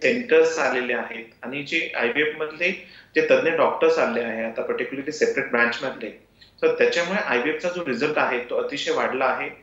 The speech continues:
Particularly आपण जर progenisis fertility center बद्दल बघितलं, in general चांगल्या आयव्हीएफ center मध्ये जर result बघितला तर जवळपास सत्तर ते पंच्याहत्तर टक्के पर्यंत आयव्हीएफ मध्ये हा result आपल्याला बघायला मिळतो. आणि कितीही difficult problem जरी असेल तर या अत्याधुनिक उपचार पद्धतीद्वारे आपल्याला तो result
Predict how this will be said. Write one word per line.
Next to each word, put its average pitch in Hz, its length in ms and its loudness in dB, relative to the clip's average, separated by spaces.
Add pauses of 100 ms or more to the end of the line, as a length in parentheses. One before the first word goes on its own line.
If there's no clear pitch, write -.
(360)
Particularly 151 400 2
आपण 147 220 0
जर 151 120 0
progenisis 131 500 -4
fertility 135 320 -2
center 131 340 -2
बद्दल 127 260 2
बघितलं, 123 360 0
in 120 300 -2
general 151 200 2
चांगल्या 131 400 2
आयव्हीएफ 151 260 2
center 135 240 -2
मध्ये 131 300 -2
जर 147 80 2
result 123 320 0
बघितला 117 480 2 (500)
तर 135 60 2
जवळपास 143 360 2
सत्तर - 260 2
ते 160 140 2
पंच्याहत्तर - 600 0
टक्के - 260 -2
पर्यंत 135 320 -4
आयव्हीएफ 120 500 -4 (160)
मध्ये 123 200 2
हा 131 160 0
result 123 320 -4
आपल्याला 117 340 -2
बघायला 113 360 0
मिळतो. 95 500 -8 (280)
आणि 156 160 0
कितीही 160 360 -2
difficult 165 440 2
problem 135 340 2
जरी 131 200 2
असेल 117 520 -2
तर 147 120 -4
या 170 160 -2
अत्याधुनिक 151 440 -2
उपचार 139 220 0
पद्धतीद्वारे 131 680 0
आपल्याला 127 360 0
तो 131 100 -4
result 127 260 0